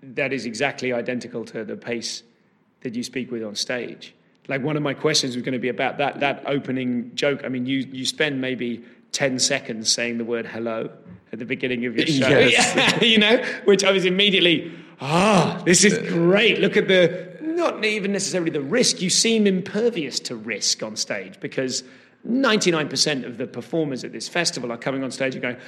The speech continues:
Speaker 1: "Hi, how you doing? You know, where, where, where are you from? How are we doing? Is everyone
Speaker 2: Yeah.
Speaker 1: doing good?" You know, that kind of stuff.
Speaker 2: Yeah.
Speaker 1: And you seem very deliberately to say, "Hello,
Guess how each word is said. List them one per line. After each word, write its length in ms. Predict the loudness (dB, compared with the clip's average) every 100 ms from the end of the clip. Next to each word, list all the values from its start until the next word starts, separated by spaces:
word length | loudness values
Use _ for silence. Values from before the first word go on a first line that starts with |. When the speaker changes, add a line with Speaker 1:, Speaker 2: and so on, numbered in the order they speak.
| -6
Speaker 1:
"Hi, 220 | 0 2 2
how 100 | 2
you 120 | 2
doing? 220 | 0 0
You 60 | -4
know, 140 | -2
where, 280 | 2 2 2 -8 0
where, 260 | 4 4 4
where 120 | 2
are 40 |
you 80 | 2
from? 240 | -2 -4 -2
How 120 | -2
are 40 |
we 80 | -2
doing? 220 | -2 -2
Is 80 | -2
everyone 200 | -2 0
Speaker 2:
Yeah. 100 | 0
Speaker 1:
doing 140 | 0 -2
good?" 100 | 0
You 60 | 0
know, 100 | 0
that 120 | -2
kind 100 | -4
of 60 | -4
stuff. 180 | -4 -2
Speaker 2:
Yeah. 180 | -2 -2 -4
Speaker 1:
And 200 | -4 -2
you 480 | 0 2 2 0 -2 -2
seem 540 | 2 4 4 2 -2
very 340 | 0 2 2 2
deliberately 920 | -2 0 2 4 2 0 -4 -8 -14 -20 _ _
to 140 | -2 2
say, 540 | 2 2 0 -2 -6 -12 -20 _ _ _ -20 -10
"Hello, 360 | -6 -6 -8